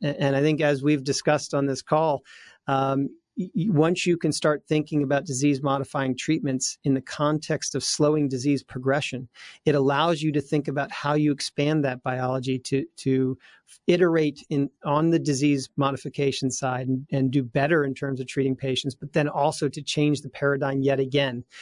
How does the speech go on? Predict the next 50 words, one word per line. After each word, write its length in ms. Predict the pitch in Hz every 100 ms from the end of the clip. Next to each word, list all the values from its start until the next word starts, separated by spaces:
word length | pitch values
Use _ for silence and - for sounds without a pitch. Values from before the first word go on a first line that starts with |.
| - -
And, 340 | 143 139 135 139
um, 260 | 135 139
that's 200 | 160 160
an 80 | 202
exciting 460 | - - 165 160 147
moment, 400 | 147 147 131 -
I, 120 | 139 -
I 100 | 135
think, 220 | 147 135
for 140 | 147
any 200 | 147 160
field, 380 | 175 196 214 220
and 140 | 170 143
a 40 |
particularly 520 | - - 269 262 185
exciting 400 | 139 - 147 139
moment 240 | 139 135 -
for 140 | -
Alzheimer's 580 | 139 151 - 143 135 117
disease, 460 | 131 135 135 127 - - - - -
which 220 | 156 156
is 120 | 180
a 60 | 180
particularly 840 | 185 185 - 220 220 185 170 156 143
cruel 580 | - 160 156 147 117 - _
disease, 560 | 131 123 127 127 127 -
a-, 200 | 143 135
as 180 | 135 127
we 100 | 131
see 200 | - 135
today, 380 | - 139 131 127
and 120 | 131
one, 380 | 143 147 143 139 _ - _ 139
uh, 320 | 135 131 135
you 140 | 147
know, 60 | 131
that 180 | 135 135 -
until, 640 | 135 - 156 143 143 147
uh, 240 | 147 139 135
very 280 | 151 151 151
recently, 600 | 185 - 143 135 127 127 - - -
uh, 140 | 135 143
we 120 | 139
didn't 340 | 143 147 147
have 240 | - 143 135
a 60 |
good 200 | 123 143
idea 400 | 131 127 139 131
of 80 | 127
really 360 | 139 131 127